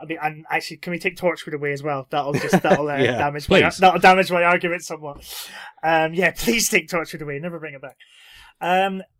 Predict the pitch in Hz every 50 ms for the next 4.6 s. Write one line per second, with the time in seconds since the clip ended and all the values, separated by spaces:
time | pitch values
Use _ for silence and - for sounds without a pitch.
0 | _ _ _ _ - 208 226 233 247 240 240 - 269 262 233 - - - 226 208
1 | - - 214 208 208 190 175 156 185 190 202 202 190 - - 190 170 - - 170
2 | 170 175 175 180 190 185 - - 175 165 165 - - 170 - - 160 - 170 156
3 | 151 151 156 165 156 - 147 139 - 185 185 175 - - - - 220 220 226 214
4 | 196 180 160 160 160 160 160 156 156 147 139